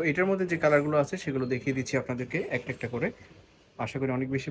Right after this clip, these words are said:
ভালো লাগবে, আমাদের সাথে থাকবেন। এটার সাথে একটা স্ট্যান্ডার্ড সাইজের পায়জামা পেয়ে যাচ্ছেন, পায়জামাটা দেখি। এ হচ্ছে পায়জামাটা,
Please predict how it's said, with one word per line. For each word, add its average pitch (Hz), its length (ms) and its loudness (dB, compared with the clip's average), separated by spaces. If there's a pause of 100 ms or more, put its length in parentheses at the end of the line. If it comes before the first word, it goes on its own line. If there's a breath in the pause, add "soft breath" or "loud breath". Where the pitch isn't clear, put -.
ভালো 131 180 -2
লাগবে, 151 180 -2
আমাদের 110 280 -4
সাথে 113 240 -2
থাকবেন। 117 320 -2
এটার 131 180 -4
সাথে 131 140 -2
একটা 131 160 -4
স্ট্যান্ডার্ড 147 300 -2
সাইজের 151 260 0
পায়জামা 110 340 -2
পেয়ে 107 120 0
যাচ্ছেন, 101 260 -6
পায়জামাটা 113 420 -6
দেখি। 123 200 -10 (1600)
এ 143 100 0
হচ্ছে 143 240 -2
পায়জামাটা, 101 420 -2